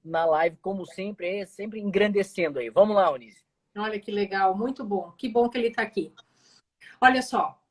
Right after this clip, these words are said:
Speaker 2: Ah, Carneiro, o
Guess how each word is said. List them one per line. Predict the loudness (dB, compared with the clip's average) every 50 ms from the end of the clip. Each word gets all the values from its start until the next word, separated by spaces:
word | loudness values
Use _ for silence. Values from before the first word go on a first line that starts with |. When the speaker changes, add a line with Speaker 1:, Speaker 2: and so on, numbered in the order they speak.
| _ _ _ _ _ _ _ _ _ _ _ _ _ _ _ _ _ _ _ _ _ -14 -4
Speaker 2:
Ah, | 0 2 4 4 4 2 0 0 -2 0 0 0 0 -2 -2 -4 -6 -12 -16 _ _ _ _ _ _ _ _ _ _
Carneiro, | -8 -8 -6 -6 -6 -8 -8 -10
o | -18